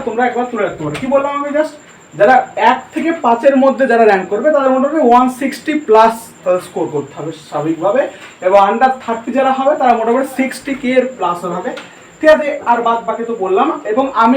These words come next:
এটাকে এইভাবে সাজিয়েছি যে তিরিশ যারা পাবে, তারা পাবে এই র্যাঙ্কটা, পঞ্চাশ যারা পাবে, তারা পাবে এই র্যাঙ্কটা, এবং তিরিশ থেকে পঞ্চাশের মধ্যে যে র্যাঙ্কটা, সেটা ভ্যারি করবে সবসময়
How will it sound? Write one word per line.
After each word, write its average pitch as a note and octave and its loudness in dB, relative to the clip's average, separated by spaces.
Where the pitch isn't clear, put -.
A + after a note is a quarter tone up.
এটাকে C#4+ 0
এইভাবে C4 -2
সাজিয়েছি C4 -6
যে D#4+ -2
তিরিশ C#4+ 0
যারা C4+ -2
পাবে, B3+ -2
তারা A#3+ -2
পাবে B3 -4
এই G#3+ -6
র্যাঙ্কটা, A#3+ -4
পঞ্চাশ C4+ 2
যারা B3+ 0
পাবে, C4 -4
তারা A3+ -4
পাবে A3 -6
এই G3+ 0
র্যাঙ্কটা, G3+ -2
এবং B3+ 4
তিরিশ D#4 4
থেকে D#4+ -2
পঞ্চাশের C4 0
মধ্যে A#3 0
যে E3+ -4
র্যাঙ্কটা, F3 -2
সেটা A#3+ -10
ভ্যারি F3 -8
করবে C#4+ -6
সবসময় B3+ 0